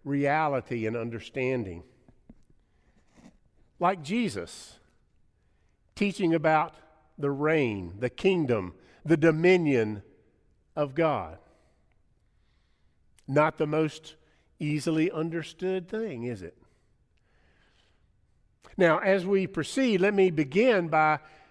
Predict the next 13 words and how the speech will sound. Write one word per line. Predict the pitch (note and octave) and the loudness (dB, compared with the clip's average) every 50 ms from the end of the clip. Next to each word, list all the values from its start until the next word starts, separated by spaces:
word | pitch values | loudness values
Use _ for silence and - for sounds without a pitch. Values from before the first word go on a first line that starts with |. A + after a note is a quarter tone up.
| _ _ _ _ _ _ - | _ _ _ _ _ _ -8
clearing | - - A3+ A#3+ G#3+ G3 F3 | -2 0 2 4 4 2 2
something | - - F#3+ E3 - D#3+ C#3+ C#3 | 2 0 0 0 0 -2 -2 0
up | D#3+ D#3 C3+ - - | 0 -2 -2 -4 -6
for | - A#2+ G#2+ G2 | -6 -6 -4 -4
us. | F#2 F2+ G#2+ D3 - - - - - - - - - _ _ _ _ _ _ _ _ | -4 -4 -6 -6 -6 -10 -16 -18 -20 -20 -20 -20 -20 _ _ _ _ _ _ _ _
When | - E3+ E3 D3+ | 0 2 2 2
Jesus | C#3+ A3 B3+ B3 F#3+ G#3 E3 - | 2 2 2 2 2 0 -2 -2
talks | - - G#3 A3+ A#3 - - | 0 2 2 2 2 0 -4
about | - D3+ D#3 D#3 D3 - | -2 0 2 2 2 0
this | - D#3+ - - | -2 -6 -6 -4
reign | D3 C#3 D3 E3 F3+ F3+ E3 | -4 0 0 2 4 4 4
of | D3+ C#3 A#2 A2 | 2 0 0 2
God, | D#3 E3 E3+ D#3 C#3 C3+ C#3 D#3+ D3 | 2 4 4 4 4 2 2 0 -4